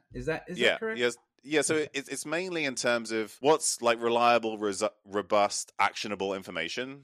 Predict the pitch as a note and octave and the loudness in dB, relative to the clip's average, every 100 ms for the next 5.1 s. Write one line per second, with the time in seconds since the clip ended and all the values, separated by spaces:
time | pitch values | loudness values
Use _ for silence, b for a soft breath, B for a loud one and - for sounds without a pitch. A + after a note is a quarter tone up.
0 | - G2 A#2+ A#2+ - A#2 G2 - - _ | -10 -6 2 2 2 -2 -4 -6 -14 _
1 | G2+ G2 G#2 - G2+ F2+ F#2+ A2+ A2+ A2 | -6 -4 -6 -2 -2 -2 -4 0 0 -2
2 | G2+ G2 F2 D#2+ - G2 - F2+ E2+ - | -2 -2 -2 -4 -6 -8 -6 -8 -8 -8
3 | F2 - G2+ G2 F#2+ F2+ - E2 E2 F#2 | -6 -4 -4 -4 -2 -4 -4 -6 -4 2
4 | A2+ - G#2+ G2+ F#2+ F2+ F2 E2 D#2+ E2 | 2 2 -6 -10 -8 -8 -6 -10 -6 -6